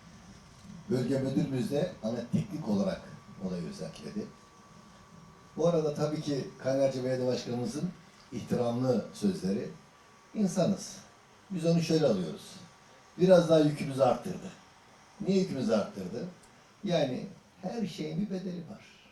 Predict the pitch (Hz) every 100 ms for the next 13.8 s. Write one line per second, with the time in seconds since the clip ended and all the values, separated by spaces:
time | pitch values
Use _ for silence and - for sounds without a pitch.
0 | _ - _ _ _ _ _ _ _ _
1 | _ - 165 143 113 - 139 160 - -
2 | - - - - - _ _ - 139 143
3 | 117 139 170 - - - - - - 147
4 | - - 117 117 - - - 202 - -
5 | - - - _ - - - - 160 170
6 | - 156 107 - - 139 143 147 143 135
7 | 127 127 98 - - _ - - _ -
8 | 127 - 131 127 117 127 120 101 - -
9 | 147 147 196 185 127 107 - 170 196 -
10 | - 104 - 190 208 - 180 180 175 180
11 | - - - - _ - _ - - -
12 | _ - - _ - 120 135 147 143 147
13 | 165 160 147 151 165 127 151